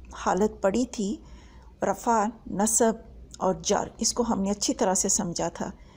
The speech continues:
आप इस चार्ट को नोट कर लें, ये बहुत इंपॉर्टेंट है। आज हम देखेंगे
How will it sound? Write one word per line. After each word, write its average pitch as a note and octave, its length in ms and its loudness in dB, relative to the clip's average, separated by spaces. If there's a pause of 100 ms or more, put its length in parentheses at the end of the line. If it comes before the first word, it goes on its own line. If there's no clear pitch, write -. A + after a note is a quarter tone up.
(300)
आप F#3 180 0
इस G#3+ 120 0
चार्ट G#3+ 280 2
को A3+ 80 2
नोट A3 280 4
कर G#3+ 160 4
लें, G#3 200 0
ये G#3 80 2
बहुत G3 380 -2
इंपॉर्टेंट - 540 -4
है। - 140 -12 (640)
आज F#3+ 240 4
हम G3+ 140 4
देखेंगे G3 680 2